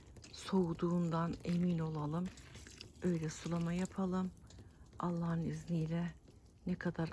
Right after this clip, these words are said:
az kayıp verirsek o kadar iyi diyelim. Temennimiz tabii ki hiç, e,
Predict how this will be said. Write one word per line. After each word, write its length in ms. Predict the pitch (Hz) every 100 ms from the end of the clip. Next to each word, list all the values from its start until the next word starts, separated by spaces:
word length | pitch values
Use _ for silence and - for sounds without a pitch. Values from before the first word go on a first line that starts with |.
| -
az 220 | 165 -
kayıp 440 | - 170 156 - 170
verirsek 440 | 165 160 - 165 -
o 80 | -
kadar 480 | 175 160 160 - - - - - - - -
iyi 320 | 175 170 165
diyelim. 500 | - 160 156 160 170 175 - - - - - - - - - -
Temennimiz 580 | - 196 170 170 170 185
tabii 300 | - 180 170
ki 200 | - -
hiç, 380 | 175 190 190 - -
e, 400 | 170 160 160